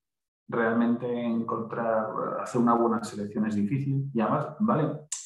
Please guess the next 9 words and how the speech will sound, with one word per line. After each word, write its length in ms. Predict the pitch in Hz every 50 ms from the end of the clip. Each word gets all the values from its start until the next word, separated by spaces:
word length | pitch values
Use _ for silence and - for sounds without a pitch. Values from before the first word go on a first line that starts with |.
| - - _ _ _ _ _ _ -
más 180 | - 139 139 139
que 140 | - 151
valer, 280 | 135 139 135 139 139 -
cuesta 280 | - 147 - - 120 110
mucho 340 | 113 113 107 - 113 104
dinero. 420 | - - 90 87 85 - - - _ _ _ _ -
Una 180 | 120 131 151
buena 240 | 151 151 156 147 -
selección, 760 | - - 113 110 107 - - - - 139 127 117 - - -